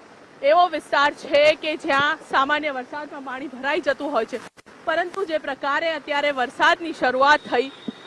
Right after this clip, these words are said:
અને તે વરસાદની શરૂઆત થતાની સાથે જ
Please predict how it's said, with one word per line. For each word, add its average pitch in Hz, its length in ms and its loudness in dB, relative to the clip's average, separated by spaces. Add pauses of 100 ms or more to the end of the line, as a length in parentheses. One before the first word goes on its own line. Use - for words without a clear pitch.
(100)
અને 349 240 0
તે 370 160 -4
વરસાદની 302 640 -2
શરૂઆત 302 500 4
થતાની 294 640 -6
સાથે 269 360 -8
જ 247 60 -10